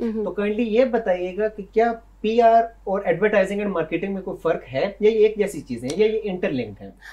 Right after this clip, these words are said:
Speaker 1: Exactly, very good question। और ये, ये कन्फ्यूजन हमेशा से है और हमेशा रहेगी, ठीक है? देखिए, पहली बात तो ये कि जब हम ट्रेडिशनल मीडिया की बात कर रहे हैं तो वहाँ पे तो ये बिल्कुल एक डिफरेंट, अ, you know, विंडोज़ के अंदर हम एडवर्टाइजमेंट,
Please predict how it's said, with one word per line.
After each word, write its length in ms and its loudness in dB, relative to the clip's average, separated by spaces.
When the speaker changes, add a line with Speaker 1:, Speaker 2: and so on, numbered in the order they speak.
Speaker 1:
Exactly, 500 2
very 280 6
good 180 0
question। 440 -2
और 100 4
ये, 440 2
ये 280 6
कन्फ्यूजन 460 4
हमेशा 360 4
से 160 0
है 180 4
और 120 4
हमेशा 400 2
रहेगी, 380 4
ठीक 140 0
है? 140 0
देखिए, 360 2
पहली 220 6
बात 240 2
तो 60 0
ये 100 0
कि 80 0
जब 180 0
हम 140 2
ट्रेडिशनल 500 4
मीडिया 260 4
की 120 0
बात 280 0
कर 120 2
रहे 80 4
हैं 100 0
तो 100 2
वहाँ 440 4
पे 120 2
तो 100 0
ये 180 2
बिल्कुल 640 2
एक 360 2
डिफरेंट, 540 4
अ, 40 4
you 160 0
know, 180 8
विंडोज़ 360 8
के 80 4
अंदर 260 4
हम 220 0
एडवर्टाइजमेंट, 640 0